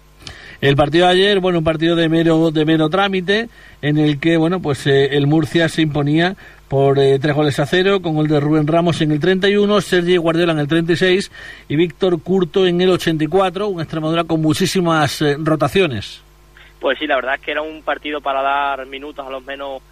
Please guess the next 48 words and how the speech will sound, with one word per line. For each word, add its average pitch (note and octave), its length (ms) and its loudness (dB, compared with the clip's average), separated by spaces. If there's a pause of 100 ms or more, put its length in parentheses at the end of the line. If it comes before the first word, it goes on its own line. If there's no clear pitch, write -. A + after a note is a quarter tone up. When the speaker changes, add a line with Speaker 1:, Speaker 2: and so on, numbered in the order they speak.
(220)
Speaker 2:
a C#3 80 -6
los C#3 100 -4
menos D3 220 -10
habituales, D3 400 -8
como C3+ 140 -14
podía C3 180 -6
ser C3+ 200 -10
Fran C3 240 -8
Pérez B2+ 220 -8
Ganforrina C3 520 -8
o B2 60 -6
Sergio C3 260 -14
Tiense, D#3 320 -10
que D3 80 -8
debutaron A#2+ 420 -8 (640)
este A#2+ 280 -2
último C3 240 -6
debutó B2 240 -6
en B2+ 60 -2
la B2 60 -2
categoría. C3 600 -4 (340)
Como B2+ 220 -6
tú C#3+ 140 -2
bien D#3 160 -2
has C#3+ 80 -2
dicho, D3 240 -6 (140)
fue C#3+ 100 -4
un D3 60 -6
partido C3+ 320 0
que B2+ 80 -2
era B2+ 120 2
trámite, D#3 480 -4
llevaba C3+ 260 0
cuarenta C#3 320 -4
y C3+ 60 -6
ocho C3+ 240 -6
horas C3 260 -2
el B2+ 200 -8
Extremadura C3 340 -10
disfrutando C3 500 -10
de, B2 260 -10
de B2 80 -8
la A#2+ 60 -2
estancia C3 300 -8
y B2 40 -10
la B2+ 60 -8
ciudad B2+ 240 -4
de B2 240 -8